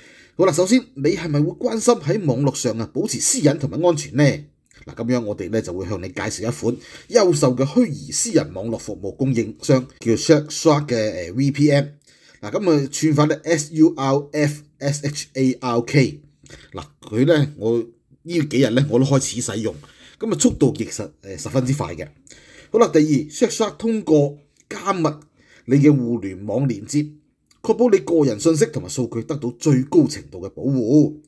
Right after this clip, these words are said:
唔理你喺用呢個公共嘅 WiFi 定係瀏覽敏感資料，Surfshark 都係你強大嘅盾牌。好啦，第三點，Surfshark 擁有幾百個伺服器嘅地點，等你可以享受到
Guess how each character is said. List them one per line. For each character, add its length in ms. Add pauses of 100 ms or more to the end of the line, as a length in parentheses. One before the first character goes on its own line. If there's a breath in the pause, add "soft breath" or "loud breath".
(500 soft breath)
唔 200
理 140
你 160
喺 200 (260)
用 180 (100)
呢 120
個 100
公 300
共 120
嘅 80
WiFi 540
定 100
係 120
瀏 180
覽 120
敏 220
感 160
資 140
料， 180 (580 soft breath)
Surfshark 360
都 100
係 120
你 120
強 300
大 160
嘅 140
盾 200
牌。 160 (960)
好 140
啦， 100
第 140
三 180
點， 160 (800 soft breath)
Surfshark 340
擁 140
有 240
幾 220
百 160
個 160
伺 260
服 180
器 160
嘅 120
地 180
點， 240 (880 soft breath)
等 160
你 40 (100)
可 160
以 100
享 240
受 240
到 140